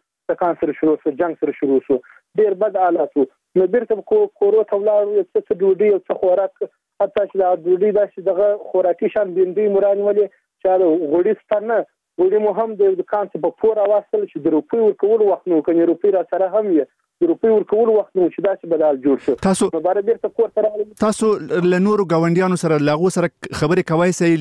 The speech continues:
Speaker 2: لید-، لیدل کتل کوی سئ، چې د نورو وضعیت هم همداسې ده؟ مثلاً په ځینو کورنیو کې شاید ځینې ناروغان وي، هغه په څه ډول؟ آیا درمل ورته پیدا کیږي؟ یا کوم، کلینیک یا، روغتیايي مرکز هلته فعال ده چې تاسو د خپل ناروغان هلته ور انتقال کړئ؟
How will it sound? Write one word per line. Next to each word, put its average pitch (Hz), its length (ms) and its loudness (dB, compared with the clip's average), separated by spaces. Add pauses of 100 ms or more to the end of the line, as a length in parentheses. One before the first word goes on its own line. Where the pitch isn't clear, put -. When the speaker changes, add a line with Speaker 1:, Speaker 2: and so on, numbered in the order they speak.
Speaker 2:
لید-، 143 260 0
لیدل 170 300 -2
کتل 175 200 0 (340)
کوی 151 280 2
سئ، 175 100 0
چې 151 220 -4
د 151 240 2
نورو 180 320 2
وضعیت 156 460 -2
هم 190 140 0
همداسې 160 360 0
ده؟ 151 100 0
مثلاً 143 360 0
په 131 100 -2
ځینو 165 240 0
کورنیو 156 340 0
کې 160 140 -6
شاید 156 260 0
ځینې 160 120 0 (100)
ناروغان 143 640 0
وي، 156 100 2 (200)
هغه 147 200 -4
په - 80 -6
څه 170 40 0 (120)
ډول؟ 139 240 0 (120)
آیا 156 140 0 (200)
درمل 156 260 0
ورته 139 220 -4
پیدا 131 260 -2
کیږي؟ 175 260 0 (520)
یا 135 100 -2 (100)
کوم، 170 160 2 (540)
کلینیک 156 480 0
یا، 143 100 2 (540)
روغتیايي 160 420 0
مرکز 151 380 -2
هلته 156 320 -2
فعال 165 340 0
ده 185 140 -2
چې 170 440 -4
تاسو 165 300 0
د 156 100 0 (120)
خپل 165 240 0
ناروغان 151 380 0
هلته 151 200 0
ور 143 140 2
انتقال 156 400 -4
کړئ؟ 156 180 -4